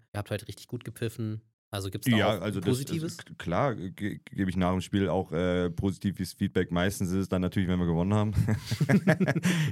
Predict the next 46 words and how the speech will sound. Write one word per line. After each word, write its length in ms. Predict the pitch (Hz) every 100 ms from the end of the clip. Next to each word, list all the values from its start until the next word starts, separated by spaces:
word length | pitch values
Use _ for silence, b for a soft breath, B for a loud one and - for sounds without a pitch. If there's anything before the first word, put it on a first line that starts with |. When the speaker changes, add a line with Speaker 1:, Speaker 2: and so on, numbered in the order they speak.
| - - 101 104 B B 117
Speaker 2:
Nach 220 | 98 101
dem 120 | 110
Spiel, 220 | 113 - 110
wenn 120 | 107
wir 80 | 104
verloren 360 | 104 98 110
haben, 180 | 110 101
gehe 100 | 98
ich 80 | 101
vielleicht 180 | 101 98
nicht 160 | 107 120
unbedingt 460 | 113 113 110 107
hin 140 | 113 110
und 140 | 101
sag, 200 | 98 95
„Ey, 240 | 92 98
geilen 280 | 90 92 98
Job 180 | 92 95
gemacht“, 340 | 101 98 98
äh, 280 | - 90 87 101 - _ _ -
nee, 280 | 76 90 95
aber, 300 | 85 82 73 78
äh, 140 | 85
d-, 160 | - 82 -
daran 280 | 85 87 87
liegt's 200 | 90 -
ja 80 |
dann 120 | 87 85
nicht, 160 | 85
äh, 180 | - 87
wenn 140 | 80 87
wir 80 | 87
f-, 160 | -
verlieren, 300 | - 85 87
dass 100 | 82
es 120 | 82
am 120 | 78 82
Schiedsrichter 360 | 98 - -
liegt. 180 | 73 71
Also, 220 | 73 76
äh, 240 | 71 - 69 -
ganz 180 | - 73
im 60 |
Gegenteil. 440 | - 76 87 67 69
Aber, 400 | 78 80 78 73
ähm, 420 | 73 80 78 80